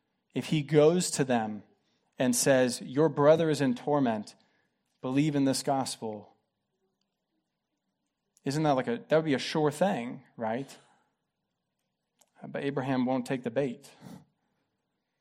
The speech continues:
He says, "No, even if that happened, and they have not been hearing through Moses and the prophets, they wouldn't even hear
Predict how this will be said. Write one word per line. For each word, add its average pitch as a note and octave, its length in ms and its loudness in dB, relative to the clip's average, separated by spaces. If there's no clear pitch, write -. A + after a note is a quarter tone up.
He - 60 -20
says, C#3 140 -6
"No, C#3+ 180 -2
even F3+ 340 0
if D#3 300 0
that B2+ 180 4
happened, C3 600 -4
and A#2+ 260 2
they C3 300 2
have B2 220 0
not B2+ 280 6
been D#3+ 140 2
hearing E3 360 -4
through C3 180 -4
Moses B2 500 -2
and A#2 100 -4
the A2+ 40 -8
prophets, B2 480 -4
they C3+ 180 -2
wouldn't C#3 300 0
even A#2+ 280 -2
hear B2 420 -4